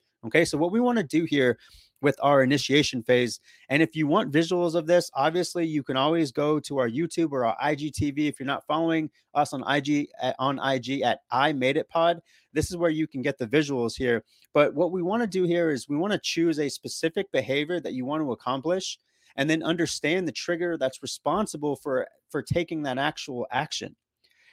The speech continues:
And this kind of builds on, a-, again, you know, each and every Mentorship Monday, we're, we're doing habit stacking, kinda like what I'm imploring you to do on a day-to-day basis.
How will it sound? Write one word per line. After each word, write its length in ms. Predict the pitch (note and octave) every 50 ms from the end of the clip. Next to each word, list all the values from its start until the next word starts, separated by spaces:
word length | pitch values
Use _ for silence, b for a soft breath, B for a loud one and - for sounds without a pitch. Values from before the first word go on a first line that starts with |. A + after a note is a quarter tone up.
| b b
And 80 | C3+ F3
this 100 | G#3 -
kind 160 | - B3 A#3
of 120 | E3+ A#2
builds 280 | - C#3 E3+ G3 F#3 D3+
on, 200 | D#3 D3 C#3 C#3+
a-, 80 | C#3+ -
again, 400 | B2 D3+ C3+ D3+ G3 F3+ D3 C3+
you 80 | C3
know, 80 | C3+ -
each 180 | - E3 - -
and 80 | F#3+
every 160 | G3 F#3 E3+
Mentorship 440 | D3+ D3 D3+ - - D3+ - - D3+
Monday, 320 | B2 B2+ C#3 D3+ C#3+ C3+ C3
we're, 220 | B2 C3 C3+ B2+
we're 260 | - C3 C3 B2+ B2+
doing 280 | A#2+ A#2 D#3+ F#3 E3+ B2+
habit 440 | A2 - C#3+ D#3+ E3 D3 C#3 - -
stacking, 440 | - - C3 B2 A#2+ - C3+ A#2
kinda 240 | A2 - C#3+ F3 G3
like 220 | F#3+ F#3 F3+ D#3+ -
what 140 | C#3+ C#3+
I'm 160 | C#3+ C3+ C3+ C#3+
imploring 580 | C3+ B2+ A#2 A#2 - C3+ D3 D#3 D#3 D3+ D3
you 120 | D3 C#3+ C#3+
to 80 | C3 A#2
do 300 | G#2 A#2 C3+ D3+ D3+ C#3
on 260 | - - B2+ C3 B2+
a 60 | B2
day-to-day 420 | A2+ B2 C3 C3 C#3 B2+ A#2+ A#2
basis. 500 | G#2 - D#3+ F#3 F3 - B2 A2+ G#2+ -